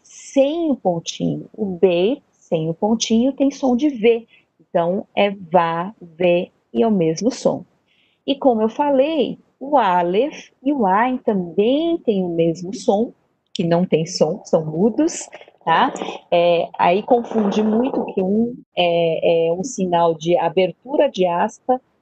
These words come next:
e outro é sinal de, é, fechamento de aspas. Nós vamos entrar aí na transliteração,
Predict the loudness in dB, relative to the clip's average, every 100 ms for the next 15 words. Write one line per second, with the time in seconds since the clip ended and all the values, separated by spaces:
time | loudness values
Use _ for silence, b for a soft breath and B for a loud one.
0 | _ 0 2 2 2 -2 -2 -6 -2 0
1 | 0 0 -2 -2 _ _ _ -2 0 2
2 | 2 0 0 -2 0 0 0 0 -2 0
3 | 0 0 0 -2 -2 -2 -2 0 0 0
4 | -2 -2 -4 -4 0 0 0 -2 -4 _
5 | _ -4 -4 -2 0 2 0 0 -4 0
6 | 0 0 -2 -6 -6